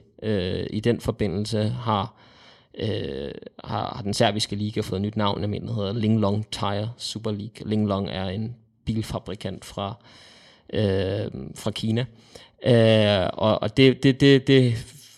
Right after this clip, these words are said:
får jeg så, så til en masse andre ting. Det er opførsel af en bro, og det er investeringer i en cementfabrik, og det er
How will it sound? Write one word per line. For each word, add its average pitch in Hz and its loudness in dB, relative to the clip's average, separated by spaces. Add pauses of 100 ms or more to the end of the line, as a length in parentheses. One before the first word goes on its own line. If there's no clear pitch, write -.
(120)
får - 4
jeg 120 8
så, 117 4
så 123 2
til 120 2
en 113 -2
masse 110 0
andre 117 0 (640)
ting. 101 0
Det 113 4
er 95 2
opførsel 107 0
af 82 -4 (180)
en 101 -4 (100)
bro, 117 2
og 107 -2
det 101 0
er 98 0
investeringer 104 0
i 87 -2
en 101 -2
cementfabrik, 107 -2
og - -10
det 98 0
er 95 0